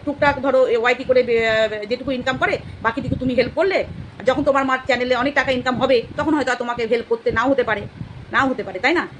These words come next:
তো সন্তান, আমরা সবাই বাবা মায়ের সন্তান, আমরা আমাদের বাবা মাকে, আহ, প্রত্যেকটা ছেলে মেয়ে তার বাবা মাকে ভালো রাখা আমাদের কর্তব্যের মধ্যে পড়ে।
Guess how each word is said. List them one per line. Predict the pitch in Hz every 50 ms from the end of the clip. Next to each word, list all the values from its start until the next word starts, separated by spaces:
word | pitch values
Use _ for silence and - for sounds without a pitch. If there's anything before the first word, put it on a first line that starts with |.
| - - - -
তো | 220
সন্তান, | - - 254 269 277 285 302 330
আমরা | 349 247 208 233
সবাই | 233 - 220 233 262 302 277 226
বাবা | 233 233 240
মায়ের | 247 254 254 254 -
সন্তান, | 254 226 220 240 262 294 294 - - - - -
আমরা | 214 240 254 247
আমাদের | 240 247 247 247
বাবা | 233 220 208 226 233
মাকে, | 233 233 226 254 247 247 -
আহ, | - - - - - - - - 208 208
প্রত্যেকটা | 202 247 269 - 311 294 - 277
ছেলে | - - 262 247
মেয়ে | 233 247 262 254
তার | 254 226
বাবা | 220 208 202 240
মাকে | 240 240 233 247
ভালো | 214 - 202 220 233
রাখা | 214 202 202 247
আমাদের | 226 208 208 208 247 285 - - - - - - - - - -
কর্তব্যের | 220 233 - - 294 233 294 262
মধ্যে | 262 240 214 226 -
পড়ে। | 175 170